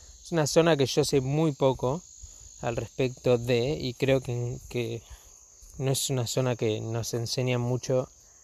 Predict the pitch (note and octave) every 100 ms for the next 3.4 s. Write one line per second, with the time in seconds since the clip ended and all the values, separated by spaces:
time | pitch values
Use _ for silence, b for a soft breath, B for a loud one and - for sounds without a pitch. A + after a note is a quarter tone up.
0 | b b - - C3 A#2 A2 A2 G#2+ G#2+
1 | B B B B - C3+ A#2+ G#2+ - -
2 | B2 A#2+ B2 A#2+ A#2 - C3 B2 A#2+ A#2
3 | A2+ - -